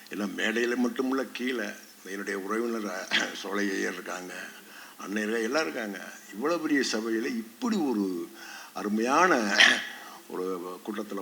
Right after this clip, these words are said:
பங்கேற்றுக்கிறதுக்கு நான் ரொம்ப, ரொம்ப பெருமைப்படுறேன். ஒரு பதினஞ்சு, இருபது நாள் இருக்கும்.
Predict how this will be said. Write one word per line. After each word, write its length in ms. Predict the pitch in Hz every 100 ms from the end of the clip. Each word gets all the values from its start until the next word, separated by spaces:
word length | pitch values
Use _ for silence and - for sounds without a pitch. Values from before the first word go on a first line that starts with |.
| 90
பங்கேற்றுக்கிறதுக்கு 720 | 95 104 107 101 101 98 98
நான் 260 | 101 90 87 -
ரொம்ப, 80 | 101
ரொம்ப 200 | 101 101
பெருமைப்படுறேன். 580 | - 101 90 73 90 - - - - - - - -
ஒரு 160 | 165 156
பதினஞ்சு, 320 | 165 208 208
இருபது 340 | 170 196 185
நாள் 180 | 160 180
இருக்கும். 680 | 147 110 104 - - 92